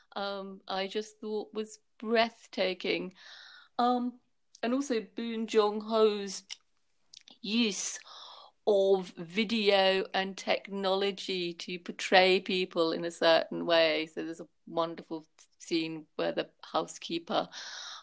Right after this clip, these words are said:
um, appears on video phone, and it makes her already kind of a slightly dishevelled appearance,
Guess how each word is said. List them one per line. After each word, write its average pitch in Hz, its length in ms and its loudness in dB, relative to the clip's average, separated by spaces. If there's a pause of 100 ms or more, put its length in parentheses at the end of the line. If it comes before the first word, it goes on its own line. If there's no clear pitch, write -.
um, 175 380 2
appears 170 640 -2
on 175 320 -6
video 170 520 2
phone, 151 720 4 (460)
and 180 340 0
it - 120 -6
makes 180 400 -8
her 170 240 -2
already 170 560 -4
kind 170 380 -4
of 160 180 -6
a 160 200 2 (1700)
slightly 208 320 -2
dishevelled 180 580 -2
appearance, 185 880 -2